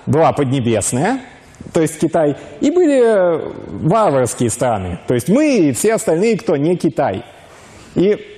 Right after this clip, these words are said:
а Китай был Соединенной землей между небесами и вот плохим. И вот этот иероглиф середина, первый, э, он имеет два чтения в японском. Это нака, э, японское, и китайское, чу, чугоку.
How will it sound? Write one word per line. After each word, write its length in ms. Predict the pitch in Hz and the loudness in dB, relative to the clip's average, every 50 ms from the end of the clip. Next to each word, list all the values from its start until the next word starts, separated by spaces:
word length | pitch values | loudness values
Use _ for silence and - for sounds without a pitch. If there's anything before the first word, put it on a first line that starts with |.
| - - - - - - - - | -20 -20 -20 -20 -20 -18 -8 -4
а 140 | - 143 131 | -2 -2 0
Китай 240 | - 208 254 277 | 0 2 2 2
был 120 | 269 285 214 | 4 2 2
Соединенной 500 | - - 202 185 165 226 240 233 220 180 | 4 4 2 4 4 4 4 4 4 2
землей 340 | 156 185 175 165 151 120 110 | 2 2 2 2 2 2 2
между 280 | 107 101 101 117 113 110 | 0 0 0 0 0 0
небесами 540 | 117 120 139 139 - 254 277 330 302 254 | 0 0 -2 -2 0 0 -2 0 0 0
и 640 | 165 139 160 196 190 156 123 120 - - - 104 104 | 0 2 2 2 0 0 -2 -4 -6 -8 -8 -6 -4
вот 200 | 107 127 113 - - - - - - - - | -2 -2 -4 -4 -8 -20 -20 -20 -12 -4 -2
плохим. 460 | 151 165 160 - 147 131 107 95 - - - - - - - - - - - - - - - - | 0 0 0 2 0 0 0 -2 -6 -12 -16 -20 -20 -20 -20 -20 -20 -20 -20 -20 -20 -18 -6 -2
И 260 | 175 175 196 202 185 - | 2 2 4 2 2 2
вот 160 | 175 185 185 | 0 0 2
этот 180 | 220 214 - | 2 2 2
иероглиф 340 | 226 269 320 349 302 269 165 | 2 2 4 4 4 2 0
середина, 760 | - - 190 165 156 147 143 143 139 151 196 262 277 247 220 - | 0 2 2 2 4 4 2 2 2 2 2 0 0 0 0 0
первый, 480 | 240 233 214 208 196 202 220 220 214 - - - - - - - - - | 0 2 2 2 2 2 2 0 -2 -4 -8 -16 -20 -20 -20 -16 -8 -4
э, 80 | - 131 131 143 - | -2 0 0 0 0
он 200 | - 240 285 302 | 0 0 0 2
имеет 240 | 240 226 262 247 165 | 2 2 2 2 2
два 180 | 127 160 214 226 | 2 0 0 0
чтения 420 | - - - 190 175 147 131 120 | -2 -2 0 0 0 2 0 0
в 40 | 104 | 0
японском. 520 | 110 113 - 120 110 101 - - 120 107 - | 0 0 -2 -2 -4 -4 -6 -6 -6 -4 -2
Это 200 | - 123 - 131 | -2 -2 -2 -2
нака, 520 | 131 170 220 262 320 302 - 330 302 285 285 - - - - - - - - - - - - - - - | -2 0 0 0 0 0 -2 -2 -2 -2 -4 -8 -12 -20 -20 -20 -20 -20 -20 -20 -20 -20 -20 -20 -12 -6
э, 60 | - 135 123 123 123 - - | -4 -2 0 0 0 0 0
японское, 680 | 156 156 160 156 196 185 175 165 - - 156 139 131 | 0 0 0 0 0 0 -2 -2 -2 -2 0 0 0
и 120 | 139 - 247 | -2 -4 -2
китайское, 680 | - 359 359 - 262 202 160 131 - - - 117 107 98 | -2 -2 0 0 0 0 0 -2 -4 -4 -4 -2 -2 -2
чу, 580 | - - - 240 262 277 254 202 123 104 - - - - - - | -4 -4 -2 0 2 2 2 2 0 0 -4 -8 -14 -20 -16 -10
чугоку. 880 | - - - 277 302 302 294 240 254 254 226 - - - 107 98 - - | -4 0 2 4 4 4 4 4 4 2 2 0 0 -4 -4 -4 -6 -8